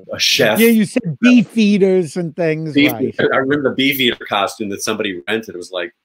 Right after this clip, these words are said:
Speaker 1: "Ooh, that's fun." A lot.
Speaker 2: <laughs>
Speaker 1: And then, and then I remember that the ele-, I came from the elevator,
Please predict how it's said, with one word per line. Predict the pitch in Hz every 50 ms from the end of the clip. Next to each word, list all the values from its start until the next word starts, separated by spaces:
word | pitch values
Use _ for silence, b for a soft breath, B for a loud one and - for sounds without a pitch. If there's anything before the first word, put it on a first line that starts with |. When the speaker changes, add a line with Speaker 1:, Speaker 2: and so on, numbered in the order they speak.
| _ 104
Speaker 1:
"Ooh, | 113 110 92
that's | 95 107 - -
fun." | - - 82 76 73 80 _ _ _ _ _ _ _ _ _ _ _
A | 87
lot. | 95 104 104 101 - - - - 147 -
Speaker 2:
<laughs> | 240 262 233 - 220 233 226 226 214 - 254 254 208 - 175 - 262 - - _ _ _ _ _ _ _ _ _ _ _ _ _ _ -
Speaker 1:
And | 131 - 202 175 156
then, | 160 156 151 151 147 b b b b
and | 120 123 131 131
then | 135 143 151 143 - 120
I | 131
remember | 123 117 127 123 127 143 185 208 151 127 110
that | - 101 - -
the | 117 -
ele-, | - 113 127 131 123
I | 110 107
came | - - - 123 123 127 127
from | 143 139 139
the | 135 120
elevator, | 113 113 113 110 107 110 98 101 101 98 101 101 101 104 110 -